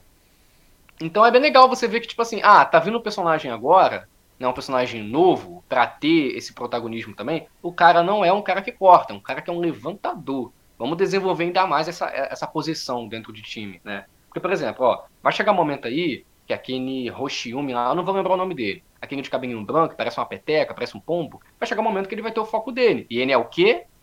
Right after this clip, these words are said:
É um atacante, ele corta, né? Então, enfim. Se bem que no momento que for ter contra Nekoma é legal também, porque tem o Kema, o Kema levantador, né?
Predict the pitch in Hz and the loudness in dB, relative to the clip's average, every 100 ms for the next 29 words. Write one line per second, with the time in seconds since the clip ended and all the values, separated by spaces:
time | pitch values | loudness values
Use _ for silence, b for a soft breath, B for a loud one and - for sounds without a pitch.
0 | _ - 175 - 196 196 226 226 165 - | _ -12 -10 -2 -2 2 6 6 4 -6
1 | - 127 - - 202 196 127 - - - | -14 -16 -8 4 10 10 10 4 -12 -16
2 | _ _ - 117 117 - _ _ - 139 | _ _ -6 -4 -4 -8 _ _ -10 -10
3 | 139 151 156 165 175 180 175 170 175 202 | -4 0 2 4 2 0 0 0 -2 -4
4 | 180 156 147 _ - 240 381 370 285 233 | -4 -6 -6 _ -4 -2 0 0 2 2
5 | 220 220 208 202 196 190 180 170 170 170 | 0 -6 -4 -4 -2 -4 -2 -2 -2 0
6 | 170 156 156 160 160 160 135 139 - 160 | 4 6 4 4 -2 -4 -8 -12 -8 -2
7 | 165 165 127 120 120 120 127 151 127 135 | 0 0 -2 -4 -8 -8 -8 -8 -8 -8
8 | 131 110 | -8 -10